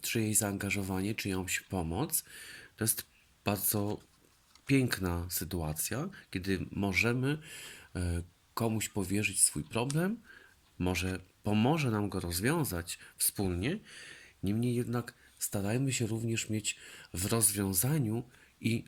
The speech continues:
własne działanie. Po prostu starajmy się być niezależni, ale czerpmy,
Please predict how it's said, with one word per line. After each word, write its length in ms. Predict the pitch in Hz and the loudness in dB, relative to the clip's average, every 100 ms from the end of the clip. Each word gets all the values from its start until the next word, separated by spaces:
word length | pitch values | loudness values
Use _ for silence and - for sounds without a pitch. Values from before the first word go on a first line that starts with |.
| - | -4
własne 960 | 98 98 107 120 123 - 120 113 117 120 - _ | -2 0 0 2 4 4 4 0 0 -4 -16 _
działanie. 680 | 92 104 95 104 101 87 73 - _ _ _ _ _ _ _ _ _ _ _ - _ _ - | 0 2 2 0 0 0 -4 -8 _ _ _ _ _ _ _ _ _ _ _ -20 _ _ -12
Po 80 | 92 | -8
prostu 680 | - 139 139 - 127 - - | -4 -2 -2 -2 -4 -6 -6
starajmy 600 | - - 107 139 170 123 | -6 -2 0 0 2 0
się 160 | - | 0
być 260 | 107 107 - - - - | -2 -4 -6 -10 -6 0
niezależni, 920 | 98 95 98 127 156 107 95 117 - - - | 2 2 2 4 4 2 -2 -6 -8 -16 -10
ale 240 | 98 98 95 | -4 -4 -4
czerpmy, 760 | - 131 139 131 104 101 127 | -2 -2 -2 -4 -4 -2 -2